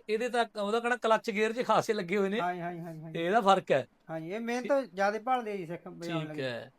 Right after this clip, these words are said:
Speaker 2: ਹਾਂ ਜੀ।
Speaker 1: ਇਹਨੂੰ ਸਿੱਖਣ ਦੇ ਵਿੱਚ ਵੀ
Speaker 2: ਹਾਂ ਜੀ, ਹਾਂ ਜੀ।
Speaker 1: ਦਿੱਕਤ ਆਉਂਦੀ ਹੋਊਗੀ ਨਾ?
Speaker 2: ਦਿੱਕਤ ਆਉਂਦੀ ਹੈ ਜੀ, ਹਾਂ ਜੀ।
Speaker 1: ਠੀਕ ਆ, ਇਹਦਾ ਸਮਾਂ ਵੱਧ ਲੈਂਦੀ ਹੋਊਗੀ ਸਿੱਖਣ ਵੇਲੇ?
Speaker 2: ਹਾਂ ਜੀ।
Speaker 1: ਠੀਕ ਹੈ।
Speaker 2: ਪਰ ਐਂ ਵੀ ਜਿਹਦੇ, ਅਹ,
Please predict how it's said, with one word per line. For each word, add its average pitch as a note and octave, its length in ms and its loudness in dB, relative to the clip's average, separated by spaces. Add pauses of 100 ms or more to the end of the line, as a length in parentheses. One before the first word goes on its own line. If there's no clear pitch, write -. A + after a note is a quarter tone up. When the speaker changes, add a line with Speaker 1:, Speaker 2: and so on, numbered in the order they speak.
(120)
Speaker 2:
ਹਾਂ D3+ 100 -14
ਜੀ। C3 120 -18
Speaker 1:
ਇਹਨੂੰ G#3 180 4
ਸਿੱਖਣ G3+ 300 -2
ਦੇ G#3+ 100 2
ਵਿੱਚ G#3+ 180 -6
ਵੀ G#3+ 300 -8 (760)
Speaker 2:
ਹਾਂ F3 120 -4
ਜੀ, E3 80 -8
ਹਾਂ D#3 120 -8
ਜੀ। C#3 140 -14 (420)
Speaker 1:
ਦਿੱਕਤ G3+ 320 -2
ਆਉਂਦੀ G3 200 0
ਹੋਊਗੀ F3+ 180 2
ਨਾ? F#3+ 60 0
Speaker 2:
ਦਿੱਕਤ A3 120 -4
ਆਉਂਦੀ F#3+ 200 -4
ਹੈ F#3 40 -4
ਜੀ, F3+ 60 -6
ਹਾਂ F3 120 -6
ਜੀ। E3 200 -8 (240)
Speaker 1:
ਠੀਕ D3 260 -8
ਆ, D3 140 -10
ਇਹਦਾ G#3 220 2
ਸਮਾਂ F3+ 260 2
ਵੱਧ F#3 200 2
ਲੈਂਦੀ E3+ 220 0
ਹੋਊਗੀ D#3+ 180 -4
ਸਿੱਖਣ D#3 240 -10
ਵੇਲੇ? D3+ 220 -6 (400)
Speaker 2:
ਹਾਂ G#3+ 140 0
ਜੀ। G3+ 200 -8 (640)
Speaker 1:
ਠੀਕ D#3 220 -12
ਹੈ। C3+ 60 -6
Speaker 2:
ਪਰ A#3 160 0
ਐਂ C4+ 240 2
ਵੀ C#4 280 -2
ਜਿਹਦੇ, C#4 480 2
ਅਹ, G3 960 -6